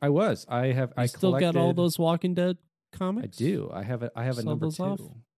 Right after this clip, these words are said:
Speaker 1: I have a number two. I don't have a
Speaker 2: Ooh.
Speaker 1: number one, but I do have a number two issue.
Speaker 2: When I was working at the comic book store, that was a pretty pricey comic, so
Speaker 1: And
Speaker 2: I bet
Speaker 1: now,
Speaker 2: you
Speaker 1: who
Speaker 2: could make
Speaker 1: knows? <laughs>
Speaker 2: a nice little pretty,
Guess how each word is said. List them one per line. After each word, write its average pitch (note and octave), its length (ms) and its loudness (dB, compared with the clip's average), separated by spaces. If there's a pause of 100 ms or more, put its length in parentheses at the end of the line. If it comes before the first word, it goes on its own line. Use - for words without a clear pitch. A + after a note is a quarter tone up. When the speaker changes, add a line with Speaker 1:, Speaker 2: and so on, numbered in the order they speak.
(340)
Speaker 1:
I B2+ 40 -10
have B2 100 -8
a B2+ 40 -8
number B2 200 -4
two. - 140 -14
I A#2 40 -4
don't C3+ 60 -2
have F3 40 -2
a - 20 -4
Speaker 2:
Ooh. - 20 -4
Speaker 1:
number A#3 180 -4
one, C3+ 460 -2 (100)
but A2+ 80 -4
I - 20 -2
do B2 60 2
have C3+ 80 2
a C3+ 40 -4
number B2+ 180 -4
two - 420 -10 (220)
issue. - 360 -6
Speaker 2:
When A2 160 -4
I C#3+ 100 -4
was D#3 220 -4
working E3+ 360 0
at D#3+ 120 -2
the - 80 -12
comic D3+ 360 -2
book G2 180 -10
store, - 340 -10
that A#2 200 -8
was E3 180 -8
a G2 240 -6 (100)
pretty D#3 300 -6 (100)
pricey C#3+ 760 -8 (200)
comic, B2+ 560 -10
so E2+ 460 -12 (1120)
Speaker 1:
And G2+ 140 -6
Speaker 2:
I D3 40 -4
bet D#3+ 60 -2
Speaker 1:
now, C3+ 60 -2
Speaker 2:
you - 60 -4
Speaker 1:
who - 80 -8
Speaker 2:
could A2+ 100 -4
make G#2+ 240 -4
Speaker 1:
knows? F#2+ 180 -2
<laughs> - 100 0
Speaker 2:
a E3 120 2
nice A2 360 -8
little B2 180 -2
pretty, A#2 520 -4